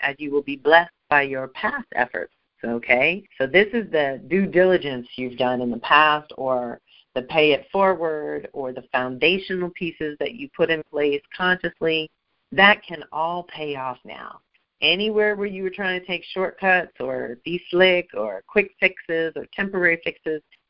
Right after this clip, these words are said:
Saturn don't play that. When Saturn gets here, we're ready to stabilize things. And so you're completely supported 'cause it is a trine, so that's ease and grace, to structure your life in a whole new way.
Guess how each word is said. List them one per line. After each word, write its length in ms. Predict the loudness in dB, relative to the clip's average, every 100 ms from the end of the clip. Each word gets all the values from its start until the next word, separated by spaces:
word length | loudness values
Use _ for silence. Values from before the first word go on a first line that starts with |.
| 4
Saturn 320 | 6 6 -2
don't 180 | -8 -6
play 180 | -4 -4
that. 200 | -6 -12
When 180 | -16 -2
Saturn 300 | 0 0 -2
gets 200 | -4 -4
here, 160 | -6 -6
we're 140 | -4
ready 240 | -4 -4 -6
to 80 | -14 _
stabilize 560 | -2 0 -4 -6 -10 -14
things. 320 | -16 -16 -18 _ _ _ _ _
And 160 | 0 2
so 140 | 4 4
you're 200 | 4 0
completely 760 | -4 -12 4 6 6 6 0
supported 440 | -4 4 4 4 0
'cause 140 | -4
it 120 | 0
is 140 | 6 6
a 60 |
trine, 480 | 4 0 2 2 -2
so 60 | -4
that's 200 | -4 -2
ease 260 | 0 0 2
and 120 | 6
grace, 380 | 6 6 -2 -10 _ _ _ _
to 160 | -2
structure 400 | 4 4 4 2
your 180 | 2 2
life 320 | 2 0 0 -8
in 100 | -10
a 100 | -10
whole 280 | -6 -6
new 180 | -6 -4
way. 320 | -4 -4 -8